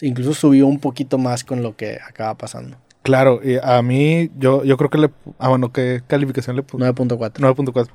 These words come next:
Speaker 2: Yo le pongo un nueve, sí me gustó más que la otra. Y yo creo que hay ciertas escenas, como hay una que ya pudiera saber cuál es, pero que me hizo llorar, me sacó una
Speaker 1: Ya.
Speaker 2: lágrima.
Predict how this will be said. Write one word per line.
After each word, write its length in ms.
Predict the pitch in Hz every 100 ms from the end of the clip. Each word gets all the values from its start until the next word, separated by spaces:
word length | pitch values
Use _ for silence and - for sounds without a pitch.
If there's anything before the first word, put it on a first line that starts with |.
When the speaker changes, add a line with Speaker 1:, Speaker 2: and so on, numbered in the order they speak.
| -
Speaker 2:
Yo 200 | 123 123
le 80 | 127
pongo 240 | 143 143
un 60 | 139
nueve, 280 | 143 175 175
sí 140 | - 135
me 80 | 139
gustó 240 | - 135
más 160 | 131 -
que 80 |
la 140 | 127 123
otra. 320 | 135 156 165 - _ _ _ _ -
Y 180 | 127 131
yo 140 | 127
creo 200 | 135 135
que 280 | - 139 135
hay 180 | 127 127
ciertas 760 | - 143 135 - 143 131 -
escenas, 680 | 127 - 135 147 175 - - _
como 460 | 123 117 113 107 -
hay 240 | 113 117 120
una 200 | 127 120
que 180 | 113
ya 180 | 104 107 - _ - _
pudiera 360 | 135 117 113 123
saber 280 | 127 110 113
cuál 180 | 117 131
es, 140 | 131
pero 400 | - 113 107 98 -
que 100 | 110
me 80 | 110
hizo 160 | 107 113
llorar, 320 | 110 107 151 147
me 100 | 107
sacó 220 | 104 110
una 120 | 110
Speaker 1:
Ya. 60 | 117
Speaker 2:
lágrima. 380 | 127 147 170